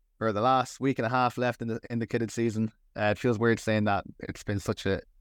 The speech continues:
quick season's flown by. Um, we have a rematch of last year's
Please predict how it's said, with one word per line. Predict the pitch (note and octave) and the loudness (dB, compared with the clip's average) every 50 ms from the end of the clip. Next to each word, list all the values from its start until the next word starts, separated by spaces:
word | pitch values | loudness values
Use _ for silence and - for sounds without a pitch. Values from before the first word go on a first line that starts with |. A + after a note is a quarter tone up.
| - - _ _ - - - _ | -20 -20 _ _ -20 -20 -14 _
quick | - B2 A#2+ - - | 0 0 0 0 0
season's | - A2 A2 A2 G#2+ G#2 F#2+ - | -2 0 0 0 0 -2 -4 -4
flown | - - B2 A#2+ A#2 A2+ | 0 2 2 4 4 2
by. | G#2+ G#2+ G2+ G2+ G2+ G2+ G2+ - _ _ _ _ _ _ _ _ _ _ _ _ | 2 2 2 2 0 -2 -4 -8 _ _ _ _ _ _ _ _ _ _ _ _
Um, | - G#2+ G#2 G#2+ G#2 G#2 A2 G#2 - - | -4 -2 0 0 0 0 -2 -2 -4 -4
we | - B2 C3+ C3 B2+ | 0 2 4 4 4
have | A2+ B2 B2+ B2+ B2+ B2+ - - | 2 0 -2 0 -2 -2 -2 -2
a | B2 B2 B2+ B2 | 0 0 2 2
rematch | A#2 A#2+ C#3 D#3 D#3 D3 C3 B2 G#2 - - - - - - | 2 2 4 4 6 6 4 2 0 -4 -8 -16 -14 -10 -6
of | - A2+ A2+ G#2+ G2 G2+ | 0 0 2 2 2 0
last | G#2 A2 A2+ A2+ G#2+ - - - | 0 2 0 0 -2 -6 -6 -4
year's | G#2+ G#2+ G#2+ G#2+ G#2 G2+ G2 - | -2 -2 0 -2 -2 -4 -6 -10